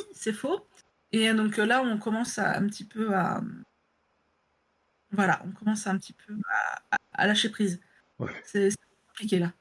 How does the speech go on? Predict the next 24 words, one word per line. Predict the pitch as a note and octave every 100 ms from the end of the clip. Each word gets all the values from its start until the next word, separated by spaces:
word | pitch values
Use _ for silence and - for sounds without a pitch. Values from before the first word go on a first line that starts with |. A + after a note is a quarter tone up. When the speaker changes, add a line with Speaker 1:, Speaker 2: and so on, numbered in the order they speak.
| _
Speaker 1:
C'est | - A3+ A3+ - _ _ -
Speaker 2:
Ok, | D#3+ - B2+ A#2+ -
ok, | A#2+ -
ok. | G#2+ - F#2 - _ -
Retenez, | A#2 D#3 E3+
on | E3
arrive | D#3 D3 C#3+
à | C#3+
la | D3
fin, | C#3+ D#3
hein, | D3
mais | C3+ A#2+
c'est | D3
vrai | D#3
que, | D#3
euh, | C#3+ C3+
je | C3+
pense | F#3 F#3
qu'on | D3+
en |
reparlera | D3+ D3+ D#3+ D#3+ E3+
de |
ce | E3
casque, | C3+ E3 D#3+